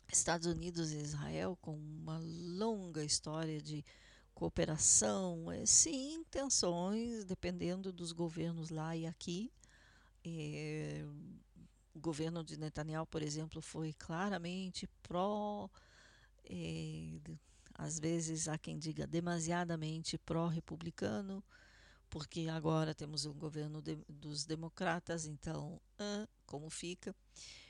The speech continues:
Mesmo assim, por uma esmagadora maioria, a Câmara de Representantes dos Estados Unidos, o Congresso, aprovou o financiamento para a Cúpula de Ferro.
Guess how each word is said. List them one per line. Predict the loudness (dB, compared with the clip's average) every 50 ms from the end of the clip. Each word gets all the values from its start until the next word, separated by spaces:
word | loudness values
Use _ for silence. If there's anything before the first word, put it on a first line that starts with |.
| -20 -20 -18 -6
Mesmo | 0 2 4 4 4 2 4
assim, | 4 4 4 4 4 2 -2 -2 -4 -6 -8 -10 -16 -20 -12 _
por | -6 -6 -4
uma | -2 -2 0
esmagadora | 0 0 0 0 -2 -2 -2 -2 -4 -4 0 6 8 8 8 8 6 4
maioria, | 0 -2 -4 -4 -4 -4 -4 -2 -2 -2 -2
a | -4
Câmara | -2 -2 -2 0 0 -2 -2 -2
de | -2 -2
Representantes | -2 -2 -2 -2 -2 -2 0 -2 -2 -4 -4 -4 -4 -4 -2 -2 -2 0 0 -2 -2
dos | -2 -4 -4 -4 -2
Estados | -2 -2 -2 -2 -4 -4 -4 -6
Unidos, | -6 -2 0 2 2 2 0 -2 -4 -4 -4 -6
o | -10 -16 -18 -6
Congresso, | -4 -4 -2 2 2 4 4 4 4 2 0 0 -2 -6 -12 -18 -20 -20 -20 -20 -20 -12
aprovou | -10 -6 -2 0 0 2 2 2 0
o | 0
financiamento | -2 -4 -2 0 2 4 6 6 4 4 2 0 -2 -2 -2 -4 -6 -4
para | 0 0 2 2 4 2 2 2
a | 0
Cúpula | 0 0 0 0 0 2 2 2 2
de | 2 0
Ferro. | -2 0 2 2 4 4 2 0 -2